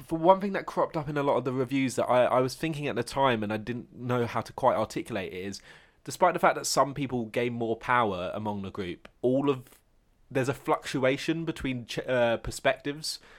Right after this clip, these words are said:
as in all of the members of this, like, cohort of child soldiers have moments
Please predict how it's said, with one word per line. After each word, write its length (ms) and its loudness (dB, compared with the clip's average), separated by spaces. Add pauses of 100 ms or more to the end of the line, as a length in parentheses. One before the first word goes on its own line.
(160)
as 180 2
in 280 4
all 320 2
of 160 0
the 100 -2
members 480 -2
of 220 -6
this, 320 -4
like, 320 -6 (320)
cohort 580 2 (100)
of 280 -10
child 420 0
soldiers 760 -4 (220)
have 220 2
moments 800 0